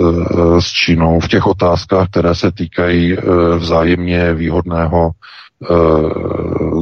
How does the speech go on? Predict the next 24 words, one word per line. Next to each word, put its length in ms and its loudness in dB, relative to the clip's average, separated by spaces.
vzájemně 440 0
vý-, 280 -6
vzájemně 520 -2
výhodné 440 -4
spolupráce, 760 0
ale 220 2
s 80 -6
výjimkou 580 -2
těch 280 -2
věcí, 400 -4
které 280 -2
se 140 -10
týkají, 600 -4
eh, 40 -6
jako, 300 -4
eh, 160 -4
otázek, 760 -2
eh, 500 -4
dodávek, 540 0
eh, 520 -4
zbraní, 720 -4
eh, 40 -12
do 180 0
Ruska, 800 0